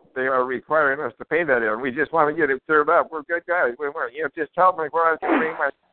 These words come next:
legal tender cash so I can get this cleared up. But I need to know what you are requiring and by what authority can you require that thing. And there's a third one, do you require everybody to pay that?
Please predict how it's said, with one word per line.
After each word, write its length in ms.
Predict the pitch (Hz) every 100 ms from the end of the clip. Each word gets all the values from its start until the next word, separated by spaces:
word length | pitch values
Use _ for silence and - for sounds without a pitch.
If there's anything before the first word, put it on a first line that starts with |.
| _ _
legal 320 | 139 160 143
tender 360 | 131 165 160 127
cash 440 | - 180 160 151 - _ _ _ _ _
so 200 | 139 147
I 60 | 143
can 120 | 156
get 180 | 147 151
this 120 | 135 -
cleared 220 | 156 151
up. 180 | 170 139
But 80 |
I 100 | 139
need 180 | 160 165
to 80 | 156
know 200 | 147 151
what 240 | 143 160
you 140 | 139 156
are 160 | 147
requiring 720 | 139 139 110 170 175 151 143 143 120
and 220 | 165 170
by 180 | 160 143
what 200 | 170 147
authority 500 | 139 - 165 160 135
can 200 | 147 143
you 120 | 143
require 440 | 127 - 151 139 135
that 260 | 160 143 -
thing. 320 | 165 147 143 - _ _ _ _
And 420 | 139 165 170 180 165 -
there's 140 | 139 123
a 80 | 135
third 320 | 165 175 139
one, 260 | 139 147
do 80 | 139
you 120 | 147
require 440 | 147 139 160 160 143
everybody 480 | 170 190 151 139 131
to 80 | -
pay 260 | 123 143 127 123
that? 300 | 131 113